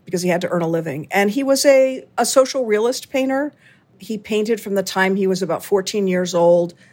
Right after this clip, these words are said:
until he died at ninety-four. The basement is still filled with all of his artwork because he never would give any away <laughs> or sell any. And he was thought to be a very talented painter. He had a scholarship to go to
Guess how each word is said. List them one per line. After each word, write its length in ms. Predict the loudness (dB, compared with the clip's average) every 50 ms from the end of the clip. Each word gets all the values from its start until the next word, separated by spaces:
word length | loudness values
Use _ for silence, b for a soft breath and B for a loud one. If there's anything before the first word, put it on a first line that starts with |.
| b b
until 240 | b -2 2 2 2
he 120 | 2 0 -2
died 440 | -2 -2 -2 0 0 0 0 -2
at 120 | -2 -4 -2
ninety-four. 840 | -2 -2 -2 -2 -2 -4 -6 -6 -4 -2 -2 -2 -2 -2 -4 -6 -6
The 260 | -4 -4 -2 -4 -4
basement 480 | -2 -2 -2 0 0 -2 -2 -4 -4
is 120 | -4 -4 -4
still 260 | -2 0 2 2 0
filled 400 | 0 0 -2 0 0 0 -2 -4 b b b b b b b b b -2
with 120 | 2 4
all 160 | 4 6 4
of 80 | 4 2
his 120 | 0 -2
artwork 340 | -2 -2 -2 -2 -2 -4 -2
because 160 | 2 2 2
he 100 | 2 4
never 240 | 4 4 2 2 4
would 220 | 4 4 4 4
give 220 | 4 4 4 4 2
any 180 | 0 0 0
away 360 | -4 -2 0 0 2 2 2 0
<laughs> 0 |
or 60 | 0
sell 500 | 0 -2 -2 0 2 4 4 4 2 0
any. 360 | -2 -2 -2 -2 -4 -4 b b b b b b b b b b 0
And 140 | 2 4
he 100 | 4 4
was 180 | 2 0 -2 -2
thought 300 | 2 2 2 2 2 -2
to 100 | -2 -2
be 160 | -2 0 2 2
a 60 | 4
very 240 | 4 4 2 2 0
talented 560 | -2 -2 0 0 0 -2 -2 -4 -6 -6 -6
painter. 280 | -10 -8 -6 -6 -4
He 180 | -4 -2 -2 0
had 180 | 2 2 2 2
a 60 | 2
scholarship 720 | 0 0 2 4 4 4 4 2 0 -4 -6 -6 -6 -6
to 120 | -6 -4 0
go 380 | 4 6 6 6 6 4 2 2
to 300 | 0 -2 -2 -2 -4